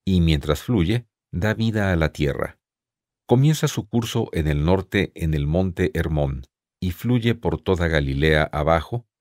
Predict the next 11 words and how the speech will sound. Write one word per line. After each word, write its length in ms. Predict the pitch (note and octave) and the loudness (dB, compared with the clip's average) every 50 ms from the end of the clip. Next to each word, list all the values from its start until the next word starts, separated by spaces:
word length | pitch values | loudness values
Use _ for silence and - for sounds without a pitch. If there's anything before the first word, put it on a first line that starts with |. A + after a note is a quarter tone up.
| _ _ _ - | _ _ _ -4
después 400 | D2+ D#2 - - - E2+ - - | -4 -4 -4 0 -2 -2 0 -2
atraviesa 520 | D2 - - D2 C#2+ C#2+ D2+ D2 - D2+ | -4 0 0 0 2 2 0 -2 -2 -4
el 100 | D2 C#2+ | -4 -2
valle 300 | C2+ D#2 D#2 D2 D2+ D2+ | 0 0 0 2 0 0
del 140 | C#2+ D2 C#2+ | 0 -2 -4
Jordán 560 | - - F2 E2 E2 F2 F2+ F2+ F2+ E2+ - - | -2 -4 -4 -2 0 0 2 0 0 -2 -4 -6
hasta 240 | D2+ D2+ - - D2 | -8 -8 -6 -4 -4
el 100 | D2 C#2+ | -4 -4
desierto 500 | D2 - - - E2 D2 D2 - D#2+ D2+ | -4 -6 -4 -4 -4 -4 -4 -4 -2 -2
de 80 | D2+ | -2
Judea, 540 | D2+ - - E2+ F2+ F#2+ F#2+ F#2 G#2+ A#2 _ | -2 -2 -2 0 2 2 2 2 0 -4 _